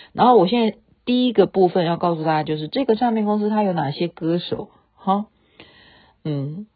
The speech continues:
就从，就直接，就是你会听到很多翻书的声音，就是这样来。新力唱片，新力唱片以前就是 Sony，Sony 有谁呢？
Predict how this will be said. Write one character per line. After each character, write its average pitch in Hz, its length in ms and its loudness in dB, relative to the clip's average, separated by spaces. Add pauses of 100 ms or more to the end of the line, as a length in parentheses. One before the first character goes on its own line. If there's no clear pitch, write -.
(100)
就 214 260 6 (140)
从， - 160 -10 (100)
就 262 180 2
直 170 220 -6
接， 226 320 0 (140)
就 240 160 2
是 220 100 2
你 160 140 -2
会 202 80 4
听 196 160 2
到 190 120 6
很 135 140 0
多 147 280 2
翻 160 260 4
书 160 180 0
的 151 60 2
声 143 160 -4
音， 139 80 -4
就 143 100 -2
是 143 60 -2
这 147 100 -2
样 135 100 0
来。 - 200 -10 (180)
新 294 300 0
力 262 220 2
唱 170 340 2
片， 196 340 -2 (800)
新 - 240 -2
力 285 180 0
唱 247 280 -2
片 233 140 2
以 139 100 -2
前 131 180 -4
就 170 160 -2
是 151 380 -8 (260)
Sony，Sony 170 1700 0
有 160 300 0
谁 131 420 -4
呢？ 202 380 -2